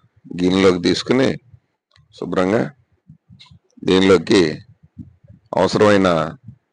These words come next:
ఇడ్లీ రవ్వ ఒక గ్లాస్ తీసుకుని, ఇడ్లీ రవ్వని శుభ్రంగా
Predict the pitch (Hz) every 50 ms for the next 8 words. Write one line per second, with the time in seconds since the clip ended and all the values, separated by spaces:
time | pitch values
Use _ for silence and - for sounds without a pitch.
0 | _ _ _ - 104 104 104 123 123 117 101 92 82 80 82 - - - - -
1 | _ _ _ _ _ _ _ _ _ _ _ _ _ _ - 95 90 101 101 98
2 | 104 98 - - 110 95 - - - - - 330 427 440 - _ _ _ _ _
3 | _ _ _ _ _ - 101 92 87 101 101 92 101 98 98 98 98 98 92 85
4 | 82 85 - _ _ _ _ - - _ - - - - - 98 90 95 101 101
5 | 95 92 85 82 82 80